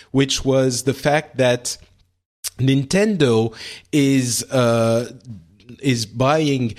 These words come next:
uh, variable screens that don't have a square, basically square or, uh, different sizes that can be, f-, they, they're usually used for dashboards and things like that.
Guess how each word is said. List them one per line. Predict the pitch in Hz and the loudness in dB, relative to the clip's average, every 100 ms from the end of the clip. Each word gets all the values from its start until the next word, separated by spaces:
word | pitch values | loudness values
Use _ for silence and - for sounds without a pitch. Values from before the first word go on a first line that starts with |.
| - - | -12 -4
uh, | 127 120 117 | 0 0 -2
variable | 120 90 123 147 170 160 143 143 135 123 - - _ | -10 -4 0 2 2 0 2 2 2 -2 -6 -18 _
screens | - - - - 160 175 165 135 | -4 -4 -4 -2 -2 0 -2 0
that | 135 127 | 0 0
don't | 156 170 | 0 0
have | 151 156 139 | 0 0 0
a | |
square, | - - 139 139 131 127 120 - - | -2 0 2 2 2 0 -2 -8 -2
basically | 135 131 113 113 | -2 0 -4 -4
square | - 120 120 117 120 | -2 2 2 2 2
or, | 117 110 104 101 92 - _ _ _ _ - | 0 0 2 0 -4 -14 _ _ _ _ -4
uh, | 139 | 0
different | 160 190 190 139 | 2 2 0 -2
sizes | - 151 139 117 92 78 | 0 2 2 0 -4 -4
that | 120 117 | -4 -2
can | 135 120 | -2 -4
be, | 127 127 | -4 -4
f-, | 120 - | -6 -10
they, | 123 131 | -4 -2
they're | 131 139 160 | 0 0 0
usually | 143 113 131 131 117 | 0 -4 -6 -4 -4
used | 107 101 110 - | -6 -6 -6 -8
for | - 90 | -6 -4
dashboards | - 139 131 139 135 131 127 | 0 0 -2 -2 0 0 0
and | 107 92 | -4 -2
things | 117 104 | -4 -2
like | 101 85 | -4 -2
that. | 107 90 95 | -2 -2 -6